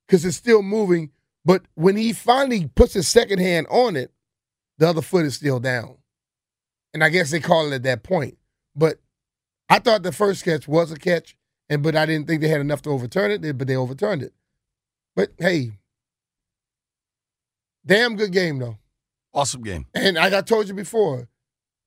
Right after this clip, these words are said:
Speaker 1: I have nothing against, and like on this, this game, you know, it was cool for me either way.
Speaker 2: Right.
Speaker 1: But ultimately, you know, you wanna see a game call all the way down the stretch, but you saw Pat did play well.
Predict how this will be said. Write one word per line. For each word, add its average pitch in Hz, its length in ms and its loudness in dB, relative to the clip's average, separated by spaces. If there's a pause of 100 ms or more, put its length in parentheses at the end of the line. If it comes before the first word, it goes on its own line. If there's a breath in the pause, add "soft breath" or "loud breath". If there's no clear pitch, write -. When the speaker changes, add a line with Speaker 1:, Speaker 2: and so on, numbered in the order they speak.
(880)
Speaker 1:
I 180 160 4
have 226 160 0
nothing 175 600 -2
against, 135 640 -4
and 156 260 -4
like 147 160 -2
on 175 180 2
this, - 240 -2
this 262 240 -4
game, 175 420 0 (420)
you 175 100 2
know, 175 100 4
it 190 120 2
was 185 100 -8
cool 226 240 0
for 180 100 -8
me 196 160 0
either 156 160 -2
way. 151 340 -4 (460)
Speaker 2:
Right. 104 320 -2
Speaker 1:
But 165 180 2
ultimately, 160 800 0 (140)
you 196 80 -2
know, 196 60 6
you 196 160 0
wanna 190 260 0
see - 160 0
a 170 80 4
game 151 320 -2
call 143 480 2 (200)
all 147 140 2
the 156 60 0
way 156 120 -2
down 139 260 0
the 139 60 -4
stretch, 127 440 -4
but 139 200 -2
you 135 120 -10
saw 131 440 0 (680)
Pat 160 280 2
did 151 260 -2
play 156 200 0
well. 135 440 -2